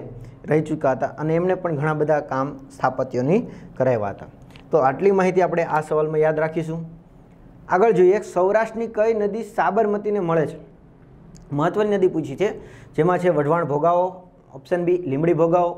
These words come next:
ઓપ્શન સી મચ્છુ અને ઓપ્શન ડી ભાદર. તો કઈ આવશે? તો કે ભાઈ ભાદર છે એ આવશે. હવે ભાદર છે એ સૌરાષ્ટ્રની સૌથી મોટી નદી, સૌથી લાંબી નદી કઈ છે? તો કે ભાદર છે અને એમની લંબાઈ છે એકસો છન્નું કિમી,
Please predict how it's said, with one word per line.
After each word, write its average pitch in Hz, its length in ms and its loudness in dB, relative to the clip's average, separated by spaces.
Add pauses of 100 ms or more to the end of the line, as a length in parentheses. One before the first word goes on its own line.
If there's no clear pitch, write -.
ઓપ્શન 165 300 -8
સી 170 200 -6
મચ્છુ 139 300 -2
અને 147 200 -6
ઓપ્શન 170 280 -6
ડી 170 60 -2
ભાદર. 143 320 0 (380)
તો 185 80 -2
કઈ 226 140 2
આવશે? 196 340 2
તો 185 140 -4
કે 170 120 -2
ભાઈ 160 160 -2
ભાદર 139 520 -2
છે 143 200 -10
એ 139 240 -8
આવશે. 113 520 -10 (680)
હવે 185 120 2
ભાદર 170 380 4
છે 214 140 2
એ 208 80 2
સૌરાષ્ટ્રની 208 720 0
સૌથી 180 680 -2
મોટી 175 520 0
નદી, 190 380 -2
સૌથી 165 420 -2
લાંબી 165 360 2
નદી 165 240 2
કઈ 180 240 2
છે? 151 320 2 (380)
તો 147 80 -2
કે 143 120 0
ભાદર 147 480 0
છે 160 220 0 (400)
અને 165 180 -2
એમની 180 260 0 (420)
લંબાઈ 170 420 2
છે 185 160 -6
એકસો 170 560 -6
છન્નું 143 880 -8
કિમી, 120 420 -2